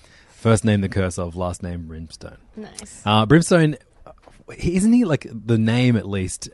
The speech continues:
Speaker 1: has connotations with the New Gods?
Speaker 2: Really?
Speaker 1: Yeah, and I think if that, if that connection is maintained here, I might forgive this series a little bit. Uh, so this is written by, um, Justin Jordan with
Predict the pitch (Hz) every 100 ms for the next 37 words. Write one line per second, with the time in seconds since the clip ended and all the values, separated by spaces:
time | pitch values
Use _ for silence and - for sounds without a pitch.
0 | - 98 98 - 101 98 98 92 98 90
1 | 87 87 90 101 98 87 78 - - -
2 | - _ _ _ _ - 214 320 466 _
3 | - 113 110 87 113 113 110 - 180 -
4 | 131 - 151 - _ - 113 - 147 143
5 | 131 123 - 127 113 107 107 107 104 98
6 | 101 101 98 98 98 90 95 92 95 113
7 | 101 98 107 - - _ _ _ _ _
8 | - 104 - 95 107 135 147 123 156 -
9 | 175 175 180 180 185 202 220 233 - -
10 | - - _ - 110 113 110 143 156 135
11 | 131 123 113 107 101 101 98 95 92 90
12 | 90 92 - 120 110 110 95 98 98 92
13 | 85 -